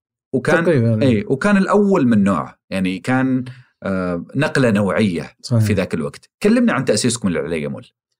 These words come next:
Speaker 2: والله طال عمرك، عليا مول هو، آه، آه، عبارة كان الأرض، آه، كانت جميلة جدًا،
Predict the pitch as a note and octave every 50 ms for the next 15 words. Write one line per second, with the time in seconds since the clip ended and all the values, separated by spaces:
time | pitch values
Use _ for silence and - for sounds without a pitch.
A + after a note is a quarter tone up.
0 | _ _ _ _ _ E3+ F#3 G#3 G3 - F#3+ F3 E3+ F3+ F3+ D3+ B2+ - C#3+ C#3
1 | D3+ D#3+ D3+ C#3+ C#3+ D3+ D#3 D#3 D3 C#3 G2 G#2 C3+ C#3+ C#3+ C3+ C3 B2+ - -
2 | - C3+ B2+ - - B2 - - - - - - - - - B2+ C3+ C#3+ C#3+ C3+
3 | B2+ - - C3 B2+ A#2+ A#2+ A#2+ A#2+ - A#2+ A2+ - B2 C#3+ C3+ A2+ A#2+ - G#2+
4 | G#2 G2 G2 G2 - - - - - - - - - - _ _ - B2 A#2+ A2+
5 | G#2+ - A#2 B2 B2+ B2 A2+ G2+ G#2+ A#2 A2 G#2+ G#2+ G#2 G#2 G#2